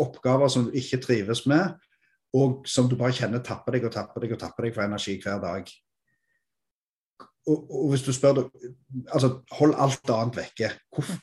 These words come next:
Speaker 1: hvorfor vil du utsette deg selv for noe så vondt? For det er ingen andre. Du har søkt jobben, du har takket ja til jobben, sant? Og det er ingen andre. Det, jeg, jeg kjenner ikke noen som har blitt tvunget til å jobbe en plass.
Speaker 2: Mm.
Speaker 1: Ingen.
Speaker 2: Mm-mm.
Speaker 1: Ja,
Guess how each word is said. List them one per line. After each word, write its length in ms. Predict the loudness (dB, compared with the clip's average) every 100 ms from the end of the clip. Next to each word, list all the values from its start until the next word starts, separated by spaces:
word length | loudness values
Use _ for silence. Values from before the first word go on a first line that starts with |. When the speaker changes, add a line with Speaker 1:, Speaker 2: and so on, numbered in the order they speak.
| 0
Speaker 1:
hvorfor 420 | 0 2 2 2
vil 160 | 2 0
du 60 | 2
utsette 520 | 2 0 -4 -2 -2
deg 120 | -2
selv 220 | 0 0 0
for 80 | -4
noe 160 | -4 0
så 140 | 2
vondt? 240 | 2 0 0
For 60 |
det 60 | -2
er 140 | 0 -2
ingen 240 | 0 0
andre. 380 | -2 0 2 0 -2 -12
Du 60 | -8
har 60 | 0
søkt 340 | 4 4 6
jobben, 320 | 4 6 6 4 0 _ _ _ _ _ -14
du 60 | -10
har 60 | 0
takket 380 | 0 4 4
ja 160 | 6 6
til 140 | 6 2
jobben, 320 | 4 0 2
sant? 240 | 4 4
Og 100 | 4
det 140 | 4 2
er 60 | 4
ingen 380 | 6 6 4 2
andre. 300 | 2 2 2
Det, 100 | 4
jeg, 200 | 4 2 2
jeg 120 | 0
kjenner 200 | 2 0 0
ikke 240 | 2 6
noen 360 | 6 6 2 0
som 100 | 2
har 40 |
blitt 120 | 0 2
tvunget 320 | 0 2 2
til 80 | 2
å 40 | 2
jobbe 120 | 4 2
en 80 |
plass. 220 | 0 -6 -14 _ _
Speaker 2:
Mm. 140 | -12 -12 _ _ _ _ _ _ 2
Speaker 1:
Ingen. 300 | 4 2 0 -8 _ _
Speaker 2:
Mm-mm. 280 | -4 -4 -6 -12 _ _
Speaker 1:
Ja, 60 | -4